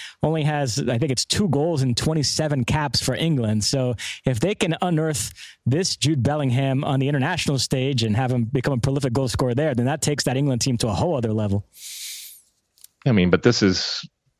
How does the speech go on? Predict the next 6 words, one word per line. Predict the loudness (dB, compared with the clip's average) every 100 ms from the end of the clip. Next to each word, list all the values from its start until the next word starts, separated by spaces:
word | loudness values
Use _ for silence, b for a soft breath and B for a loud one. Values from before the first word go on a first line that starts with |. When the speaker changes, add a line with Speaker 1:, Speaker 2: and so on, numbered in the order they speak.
| _ _ _ -18 -2
Speaker 2:
the | 0 4
age-old, | 6 6 4 2 4 4 4 2 -4 -12 _ _ _ _ _ -2
uh, | -2 0
discussion, | 0 2 4 4 2 2 2 -2
question, | 4 4 4 2 2 2 0 0
and | 2 4 4 2